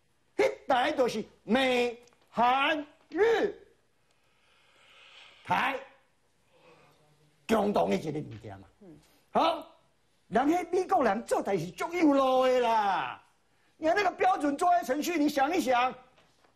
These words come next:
Speaker 1: 现在要发布去当澳洲大使的，
Speaker 2: 是，
Speaker 1: 的那个以前的太平洋舰队的司令，哪里人？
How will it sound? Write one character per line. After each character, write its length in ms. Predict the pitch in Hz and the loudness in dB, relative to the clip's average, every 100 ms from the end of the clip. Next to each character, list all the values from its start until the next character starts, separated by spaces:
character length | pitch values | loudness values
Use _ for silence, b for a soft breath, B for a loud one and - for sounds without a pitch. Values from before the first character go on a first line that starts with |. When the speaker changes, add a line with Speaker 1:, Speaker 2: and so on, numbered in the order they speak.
| _ _ _ _ _ _ - | _ _ _ _ _ _ -4
Speaker 1:
现 240 | 403 349 | 0 2
在 340 | 392 359 349 330 | 2 0 -2 -2
要 180 | 370 | 0
发 240 | - 359 339 | 2 0 0
布 160 | 349 | -2
去 140 | 302 320 | -4 -2
当 320 | 330 339 330 - | 0 0 -2 -6
澳 200 | - 311 | 0 0
洲 160 | 294 320 | 2 0
大 220 | 349 320 | 0 0
使 260 | - 196 196 | -2 -6 -2
的， 240 | 233 240 | 0 0
Speaker 2:
是， 300 | 233 277 175 - _ _ _ _ _ _ _ - | 0 -2 -2 -8 _ _ _ _ _ _ _ 0
Speaker 1:
的 120 | 277 | 2
那 140 | 339 | 4
个 200 | 294 294 - | 2 -2 -6
以 120 | 233 | -2
前 160 | 214 254 | 0 2
的 200 | 277 277 - _ _ _ - | 2 0 -6 _ _ _ -2
太 140 | 320 | 0
平 100 | 277 | 2
洋 280 | 277 269 220 - | 0 -2 -10 -4
舰 200 | - 285 | 0 2
队 140 | 302 | 2
的 100 | 285 | 2
司 180 | 247 294 | 0 0
令， 280 | 311 277 165 _ _ _ _ _ _ _ - | 0 0 -4 _ _ _ _ _ _ _ -4
哪 180 | 220 320 | 0 2
里 100 | 262 | 2
人？ 360 | 240 247 208 | 2 0 -2